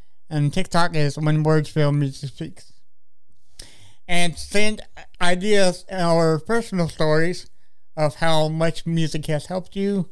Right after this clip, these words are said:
what it means to you, and other stuff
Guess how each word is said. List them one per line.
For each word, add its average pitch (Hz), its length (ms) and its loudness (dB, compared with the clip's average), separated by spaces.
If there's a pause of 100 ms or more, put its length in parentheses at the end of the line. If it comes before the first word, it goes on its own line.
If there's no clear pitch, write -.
(300)
what 156 120 -6
it 156 60 0
means 160 300 -2
to 165 80 -6
you, 170 380 -4 (540)
and 170 100 -6
other 185 180 0 (120)
stuff 170 240 -4